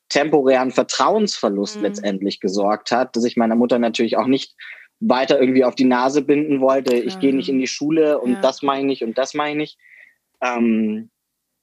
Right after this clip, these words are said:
Speaker 1: es kam der Schulwechsel und ich hab halt einfach ganz oft gelogen.
Speaker 2: Okay.
Speaker 1: Ja, ob ich in der
Speaker 2: Mhm.
Speaker 1: Schule war oder nicht, ob ich schlechte Noten hatte oder nicht.
Speaker 2: Mhm.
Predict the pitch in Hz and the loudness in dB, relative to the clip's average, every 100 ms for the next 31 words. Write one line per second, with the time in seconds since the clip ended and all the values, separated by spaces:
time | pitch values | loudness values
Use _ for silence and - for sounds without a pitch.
0 | _ _ 139 - 156 156 151 - 165 151 | _ _ -8 -4 -2 0 -2 0 0 2
1 | 139 135 - 131 120 120 120 - _ 120 | 0 -2 -2 0 0 0 -2 -4 _ -4
2 | 151 156 143 139 139 139 139 135 135 - | -2 -2 0 0 -2 0 -2 0 -4 -2
3 | 139 104 104 95 92 - - 104 107 127 | 0 0 0 -2 -10 -16 -16 -6 -2 0
4 | 131 143 135 143 147 127 123 147 139 127 | 0 0 0 0 2 2 0 2 2 2
5 | 117 113 104 113 113 - - 120 117 - | 0 0 0 0 0 -4 -6 -6 -4 -2
6 | 131 - 117 123 135 113 113 110 107 107 | -2 0 0 0 0 -2 -2 -2 0 2
7 | 113 110 - - - - - 202 196 185 | 2 0 -4 -18 -20 -20 -20 -18 -16 -16
8 | 180 | -18